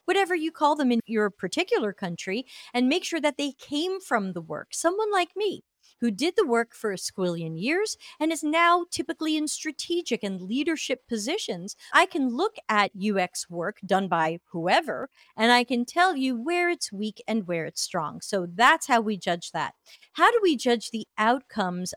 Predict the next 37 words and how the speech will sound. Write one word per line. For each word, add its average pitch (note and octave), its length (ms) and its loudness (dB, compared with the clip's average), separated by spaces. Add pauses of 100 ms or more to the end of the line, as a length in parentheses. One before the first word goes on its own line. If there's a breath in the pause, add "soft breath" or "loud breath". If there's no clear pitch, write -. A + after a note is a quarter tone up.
(100)
of D4+ 240 6 (100)
our A#3+ 200 6
work E3 460 -4
when A3 400 0
the F4+ 80 -2
product A3 480 0
is G3 160 -8
live F3 340 2
in D4+ 140 0
the E4+ 100 0
hands G#3+ 380 -2
of F#3+ 80 -10
the F#3+ 100 -6
users F3 460 -4
and D#3 200 -12
customers? C#4 640 -2 (360 soft breath)
That's C4+ 320 4
gonna C#4 220 2
be A#3 160 2
a G#3 60 2
number G3 320 0
of F3+ 120 -2
different E3+ 400 -6
ways. - 360 -6 (280 loud breath)
And A#3+ 240 2
typically, C4+ 640 0 (200)
that's A3 300 -2
where G#3+ 80 2
we're G#3 100 -4
going G3+ 280 0
to F#3+ 80 -2
have F#3+ 220 -2
to F#3+ 100 -6
look G3+ 300 -2 (140)
at F3+ 240 2 (220)
any E4 360 0
metric A#3+ 760 0